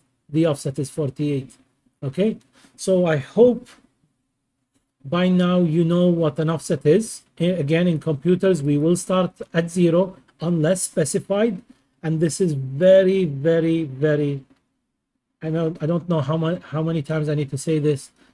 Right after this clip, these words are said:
important that you understand what an offset is or a position. As you can see here, zero one zero, uh, ca-, uh, calls it a position.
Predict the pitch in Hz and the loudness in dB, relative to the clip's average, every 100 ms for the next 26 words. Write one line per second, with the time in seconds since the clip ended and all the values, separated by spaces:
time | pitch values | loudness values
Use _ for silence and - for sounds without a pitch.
0 | _ - 160 139 208 202 202 202 180 165 | _ -4 -4 0 0 0 0 -4 -2 -4
1 | 139 185 175 156 139 - - 165 165 156 | 0 2 2 2 0 -2 -4 -2 -2 -4
2 | 139 _ _ _ _ - 156 151 156 151 | -6 _ _ _ _ -4 0 2 0 -2
3 | 135 151 139 175 135 - 165 156 - 151 | -4 -6 -2 -2 -2 -4 0 0 0 -2
4 | 165 - 147 117 _ _ _ - 147 156 | 0 -2 -6 -8 _ _ _ -8 -4 -4
5 | 160 139 175 139 165 190 185 - _ _ | -4 -4 -4 -2 2 2 2 -4 _ _
6 | _ _ - 135 185 175 165 156 139 175 | _ _ -8 2 4 4 2 -2 0 2
7 | 175 165 156 - 156 139 - 185 165 151 | 2 2 -2 -6 -4 -4 -4 -6 -4 -2
8 | 139 - 165 151 143 139 143 131 196 - | -2 -2 0 0 -2 -6 -6 -4 -4 -2
9 | 214 202 | -4 -4